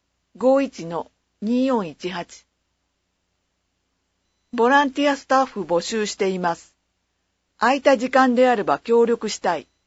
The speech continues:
何か活動したいという方は、お近くの地域福祉協議会や社会福祉協議会までご相談ください。問い合わせ、地域福祉課、電話、二五の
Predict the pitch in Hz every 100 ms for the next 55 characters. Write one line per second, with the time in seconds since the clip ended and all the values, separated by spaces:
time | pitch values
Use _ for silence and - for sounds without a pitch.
0 | _ _ _ - 262 277 208 175 170 196
1 | 208 240 233 - 180 - _ _ - 254
2 | 247 247 226 214 165 151 _ _ _ -
3 | 214 - 262 254 240 226 247 262 262 247
4 | - 254 - 254 247 233 233 165 151 147
5 | - _ _ _ _ 233 214 269 269 -
6 | 262 - - 262 262 254 190 175 160 151
7 | 139 _ _ 196 196 240 233 220 214 202
8 | 196 - 170 135 _ _ _ _ _ _
9 | _ _ _ _ 262 269 262 254 233 220
10 | 202 _ _ _ _ _ _ - 277 262
11 | 254 254 233 - - 180 - _ _ _
12 | _ _ _ - 208 202 185 170 _ _
13 | _ _ - 254 285 247 277 180 160